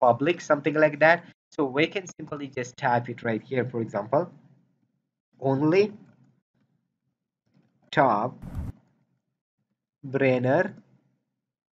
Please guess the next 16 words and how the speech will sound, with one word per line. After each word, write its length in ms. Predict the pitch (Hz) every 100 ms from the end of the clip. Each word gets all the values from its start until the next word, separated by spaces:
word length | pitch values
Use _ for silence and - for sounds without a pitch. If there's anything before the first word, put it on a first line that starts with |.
| _ _ _ _ _ _ _ _ _ _ _ 127
brainers 640 | 127 131 113 123 160 - -
can 400 | 131 113 170 - _ _ _ _ _ _ _ _ _ _ _ _ _ _ _ _ _ _ -
solve 600 | - - 127 120 110 -
this 540 | 107 104 101 - - _ _ _ _ _ _ _ _ _ _
puzzle, 400 | - 185 123 101 - _ _ -
something 340 | 143 120 120
like 240 | 107 104
that. 240 | 107 98 90
Okay, 260 | 123 180 202 - _ _ _ _ _ _ _ _ _ _ _ _
you 100 | 123
just 200 | 123 123
need 160 | 127 123
to 120 | -
type 280 | 117 107 -
some 200 | 120 113
puzzle. 400 | 151 135 104